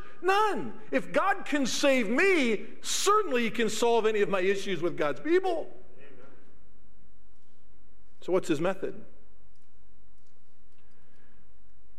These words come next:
Speaker 1: Second half of verse nineteen and verse twenty.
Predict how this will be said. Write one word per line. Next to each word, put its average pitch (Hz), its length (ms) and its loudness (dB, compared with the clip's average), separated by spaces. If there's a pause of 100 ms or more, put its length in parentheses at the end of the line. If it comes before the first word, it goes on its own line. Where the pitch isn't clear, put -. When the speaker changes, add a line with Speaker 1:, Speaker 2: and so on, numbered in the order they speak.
(260)
Speaker 1:
Second 151 300 -2
half 139 180 2
of 127 120 0
verse 143 220 0
nineteen 143 420 0
and 131 120 0
verse 131 180 0
twenty. 160 420 -2